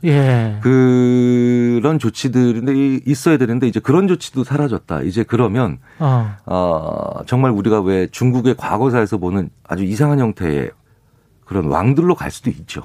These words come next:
Speaker 2: 현대사회라고
Speaker 1: 아, 그렇구나.
Speaker 2: 그게, 왜냐하면 인간의 뇌가 바뀐 게 아니거든요.
Speaker 1: 아, 인간의 뇌는 바뀌지가 않-, 않았죠.
Speaker 2: 네, 보통 이제 생물학 하시는 분들이 삼십만 년 동안 인간 사회는 엄청 변했지만
Speaker 1: 예.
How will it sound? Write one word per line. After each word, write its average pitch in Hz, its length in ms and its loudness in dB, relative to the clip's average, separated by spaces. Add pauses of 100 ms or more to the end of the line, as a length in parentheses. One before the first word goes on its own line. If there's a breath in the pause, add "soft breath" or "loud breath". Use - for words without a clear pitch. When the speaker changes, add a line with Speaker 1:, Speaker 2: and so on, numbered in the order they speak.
(320)
Speaker 2:
현대사회라고 180 680 2
Speaker 1:
아, - 40 -4
그렇구나. 123 260 -2
Speaker 2:
그게, 107 100 0
왜냐하면 165 240 4
인간의 175 360 2
뇌가 98 240 0
바뀐 98 320 -6
게 104 60 -4
아니거든요. 64 500 -10 (560 soft breath)
Speaker 1:
아, - 180 -6
인간의 175 480 4
뇌는 160 240 4
바뀌지가 156 480 0
않-, 113 180 -2
않았죠. 120 680 -2
Speaker 2:
네, 92 100 -2
보통 120 340 0
이제 95 140 0
생물학 143 400 0
하시는 113 300 -4
분들이 98 180 -4
삼십만 156 480 0
년 117 140 -2
동안 104 260 -2
인간 95 300 -2
사회는 92 260 -4
엄청 85 300 -6
변했지만 76 600 -8
Speaker 1:
예. 139 280 4